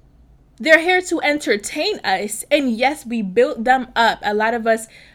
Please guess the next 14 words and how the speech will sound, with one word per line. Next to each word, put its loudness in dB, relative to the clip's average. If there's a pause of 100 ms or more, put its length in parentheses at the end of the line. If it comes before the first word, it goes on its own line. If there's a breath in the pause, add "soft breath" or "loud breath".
black -2
people, -8 (960 soft breath)
we've 0
raised 2
a 2
lot 2
of -4
these -4
celebrities -2
to -2
the -4
status 0
that -2
they're -2